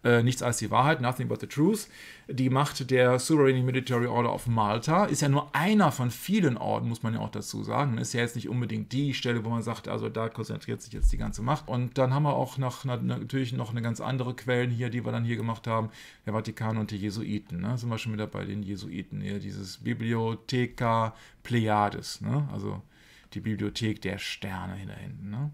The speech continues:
Gut, also das war jetzt erstmal so im, im groben Durchlauf die Geschichte. Und, ähm, ich kann noch nicht sagen, was in der nächsten Woche folgt, weil, äh, dieses Skript hier fluktuiert. Das heißt, ich habe immer neue Sachen, die dabei kommen und wo ich sage, da muss ich unbedingt reingehen.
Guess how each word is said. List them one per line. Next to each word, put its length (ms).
Gut, 320
also 160
das 240
war 160
jetzt 160
erstmal 300
so 180
im, 160
im 140
groben 400
Durchlauf 440
die 120
Geschichte. 520
Und, 500
ähm, 400
ich 120
kann 160
noch 80
nicht 100
sagen, 220
was 160
in 60
der 60
nächsten 360
Woche 180
folgt, 540
weil, 400
äh, 440
dieses 400
Skript 360
hier 360
fluktuiert. 640
Das 120
heißt, 200
ich 60
habe 120
immer 180
neue 360
Sachen, 280
die 80
dabei 380
kommen 320
und 160
wo 40
ich 100
sage, 260
da 160
muss 140
ich 40
unbedingt 300
reingehen. 400